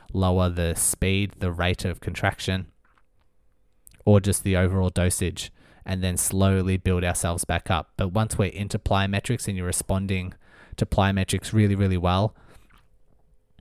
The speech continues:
your body's gonna start tolerating running and running at a faster speed a lot better.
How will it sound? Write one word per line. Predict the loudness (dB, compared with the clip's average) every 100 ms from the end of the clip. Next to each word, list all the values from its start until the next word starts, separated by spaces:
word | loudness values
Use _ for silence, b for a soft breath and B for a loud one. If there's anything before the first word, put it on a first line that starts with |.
| -20 -20 _ -20 _
your | 0
body's | 4 4 4
gonna | 2 0
start | 2 2 2
tolerating | 4 6 6 4 2 -2 -6 0
running | 2 4 2 -2 -4
and | 0
running | 2 2 0
at | 0
a |
faster | 0 2 2 2
speed | 0 2 2 0 0
a |
lot | 2 4 4
better. | 2 2 -2